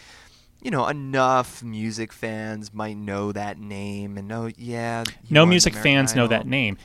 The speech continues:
Speaker 2: People that watch television shows and people that watch American Idol know that name. That's
Speaker 1: And
Speaker 2: always
Speaker 1: <laughs>
Speaker 2: been, that's always been the
Speaker 1: music bloggers.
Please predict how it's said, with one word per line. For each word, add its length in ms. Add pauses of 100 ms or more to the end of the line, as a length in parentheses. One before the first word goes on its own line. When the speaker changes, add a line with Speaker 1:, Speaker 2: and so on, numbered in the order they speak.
(120)
Speaker 2:
People 180
that 180
watch 460
television 480
shows 580
and 80
people 160
that 60
watch 240
American 340
Idol 460 (300)
know 200
that 180
name. 360 (340)
That's 220
Speaker 1:
And 40
Speaker 2:
always 180
Speaker 1:
<laughs> 20
Speaker 2:
been, 100
that's 180
always 160
been 120
the 80
Speaker 1:
music 160
bloggers. 640